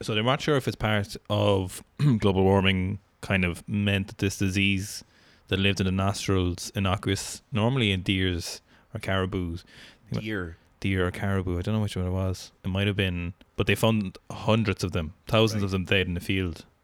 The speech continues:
Speaker 1: and they were like, "What the fuck?" Literally wiped out thousands of them, and they were, um, they either think it was because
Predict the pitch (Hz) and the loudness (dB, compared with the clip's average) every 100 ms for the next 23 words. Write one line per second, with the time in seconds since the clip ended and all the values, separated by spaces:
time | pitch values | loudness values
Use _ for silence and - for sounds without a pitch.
0 | _ 95 90 85 82 - 90 87 - - | _ -6 -4 -4 -6 -4 -4 -4 -6 -2
1 | 90 90 101 107 101 92 87 - 92 101 | -2 0 0 2 2 2 -2 -4 -2 -2
2 | 101 90 85 82 _ _ _ _ _ _ | -2 -4 -6 -8 _ _ _ _ _ _
3 | _ _ _ _ 101 98 95 95 90 87 | _ _ _ _ -4 0 0 0 0 -2
4 | 85 85 90 - - - - - - - | -4 -6 -12 -20 -20 -20 -20 -20 -20 -20
5 | _ 101 95 92 92 92 92 90 95 - | _ 0 0 0 0 -2 -2 -4 -6 -8
6 | _ 113 113 110 117 107 104 95 101 107 | _ 2 2 4 2 2 0 0 0 0
7 | 87 - | 0 -8